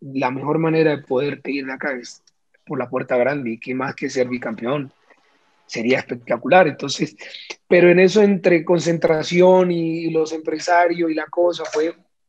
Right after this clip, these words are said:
un poquito tedioso, todo fue un poquito estresante hasta que por fin se dio. Y bueno, me voy al fútbol mexicano y, y me pasa algo súper extraño, porque yo llego con el chip como volante diez,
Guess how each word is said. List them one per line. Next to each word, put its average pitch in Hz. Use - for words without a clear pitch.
un 156
poquito 156
tedioso, 151
todo 156
fue 151
un -
poquito 160
estresante 165
hasta 143
que 131
por 127
fin 147
se 160
dio. 170
Y 160
bueno, 160
me 139
voy 143
al 156
fútbol 170
mexicano 165
y, 170
y 147
me 139
pasa 139
algo 156
súper 147
extraño, 180
porque 135
yo 147
llego 160
con 156
el 151
chip 170
como 156
volante 147
diez, 160